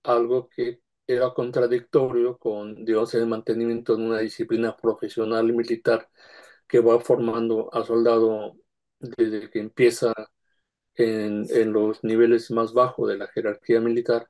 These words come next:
hasta que va ascendiendo, eh, a través de un pensamiento de disciplina militar. Entonces, esto falló y esto me parece que todavía, al menos no he visto yo evidencias de que se haya corregido. No hay, eh, n-, no hay,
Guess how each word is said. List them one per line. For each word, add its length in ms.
hasta 220
que 140
va 240
ascendiendo, 760
eh, 140
a 80
través 240
de 60
un 120
pensamiento 800
de 140
disciplina 460
militar. 480
Entonces, 520
esto 280
falló 600
y 360
esto 320
me 160
parece 260
que 160
todavía, 440
al 200
menos 280
no 140
he 60
visto 200
yo 180
evidencias 680
de 120
que 100
se 60
haya 180
corregido. 560
No 300
hay, 300
eh, 360
n-, 260
no 300
hay, 140